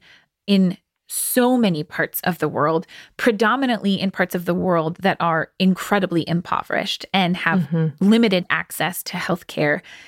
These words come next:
Speaker 1: already. So that's lymphatic filariasis.
Speaker 2: Sources?
Speaker 1: Sources. People can read so much more.
Speaker 2: There's so much more out there.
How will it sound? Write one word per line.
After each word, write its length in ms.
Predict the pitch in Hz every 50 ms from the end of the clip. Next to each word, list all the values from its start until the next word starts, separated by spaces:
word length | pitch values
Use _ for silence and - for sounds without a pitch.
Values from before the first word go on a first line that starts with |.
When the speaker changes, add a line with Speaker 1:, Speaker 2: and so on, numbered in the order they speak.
| - _ _ _ _ _ - -
Speaker 1:
already. 560 | 180 151 - - - - - - - 208 _ _ _ _ _ _ _ _ _ _ _ _ _ _ _ _ _ _ _ _ _ _ _ _ _ _ _ _ _ _ -
So 140 | - 214 202
that's 720 | 190 190 220 214 240 285 - - - - - - - - _ _
lymphatic 500 | - 226 240 240 - 254 247 247 254 -
filariasis. 880 | - 262 254 254 269 311 370 - 180 - - - - - - - - - - _ _ _ _ _ _ _ _ _ _ _ _ _ _ _ _ _ _ _ _ _ _ -
Speaker 2:
Sources? 640 | - - - 175 165 160 - - 262 302 330 330 320 - - - - - - - - -
Speaker 1:
Sources. 720 | - 330 480 622 - - - 107 - 156 196 - - - - -
People 240 | - 277 262 285 294
can 160 | - 311 294
read 240 | 294 294 302 277 -
so 220 | - - 254 254
much 240 | 277 277 208 - -
more. 180 | 175 160 - - 208 190 - -
Speaker 2:
There's 460 | 175 202 208 208 190 - - - - -
so 460 | - - - - 170 202 254 294 294
much 260 | 240 202 180 - -
more 120 | 170 151
out 240 | 117 131 131 - -
there. 360 | - - - 196 247 294 285